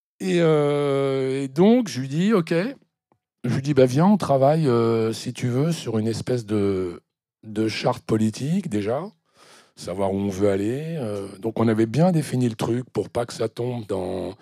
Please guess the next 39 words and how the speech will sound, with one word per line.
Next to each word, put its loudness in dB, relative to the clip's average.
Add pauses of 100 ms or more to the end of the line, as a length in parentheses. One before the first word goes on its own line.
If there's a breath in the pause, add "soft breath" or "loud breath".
(340 loud breath)
dans -6
un -2
truc -2
qui -8
serve -2
la -2
soupe, -2
euh, 0
au 0
P -2
S, -4
au -2
P -8
C, -6
euh, -6
aux -6
écolos, -2
euh, -10
tout -18
ça. -2 (920 loud breath)
Et 6
on 6
a 4
commencé, 0
bon, 2
à, 2
le 4
principe, -2
c'était -8
de -10
faire -6
un -2
morceau -2
collectif, -2
euh, -2
sur -16
ces -10
questions -6
d'immigration. -4